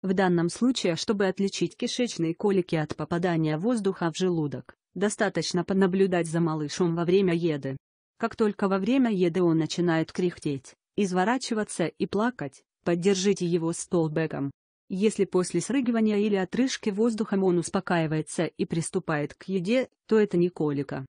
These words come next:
Если вы хотите быстро и безопасно похудеть, привести своё тело в порядок,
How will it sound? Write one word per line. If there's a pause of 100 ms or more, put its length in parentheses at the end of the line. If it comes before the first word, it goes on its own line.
(600)
Если
вы
хотите
быстро
и
безопасно
похудеть, (220)
привести
своё
тело
в
порядок,